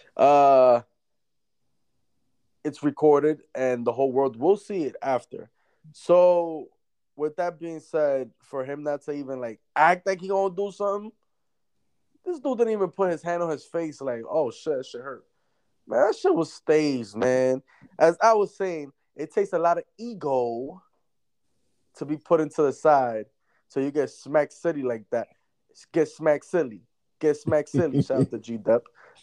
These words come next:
Speaker 2: Shout out to
Speaker 1: Uh,
Speaker 2: Diddy. Diddy tried to squash the beef after.
Speaker 1: The shit is squashed because it was staged.
Speaker 2: Nah, it's
Speaker 1: It
Speaker 2: not
Speaker 1: takes a
Speaker 2: squashed.
Speaker 1: lot of ego to be put into the side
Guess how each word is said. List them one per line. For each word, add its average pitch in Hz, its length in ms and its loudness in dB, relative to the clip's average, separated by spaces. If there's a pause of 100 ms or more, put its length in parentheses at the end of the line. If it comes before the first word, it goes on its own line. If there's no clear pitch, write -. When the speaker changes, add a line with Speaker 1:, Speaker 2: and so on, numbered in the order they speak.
(140)
Speaker 2:
Shout 135 300 8
out 131 200 6
to 117 40 6
Speaker 1:
Uh, 110 40 4
Speaker 2:
Diddy. 104 440 2
Diddy 113 340 -2
tried 104 240 -4
to 101 80 -8
squash 107 360 -4
the 110 100 -8
beef 113 280 -8
after. 90 480 -6 (1120)
Speaker 1:
The 185 100 2
shit 233 180 4
is 226 120 4
squashed 220 420 4
because 202 380 2
it 202 80 4
was 208 140 -8
staged. 208 600 -6 (120)
Speaker 2:
Nah, 110 280 2
it's 151 100 6
Speaker 1:
It - 40 -2
Speaker 2:
not - 100 0
Speaker 1:
takes 202 140 4
a - 20 -20
Speaker 2:
squashed. 190 180 0
Speaker 1:
lot 208 320 2
of 240 80 -6 (100)
ego 214 680 -4 (500)
to 175 80 -16
be 170 120 -10
put 185 220 -6
into 185 220 -6
the 180 100 -6
side 135 540 -8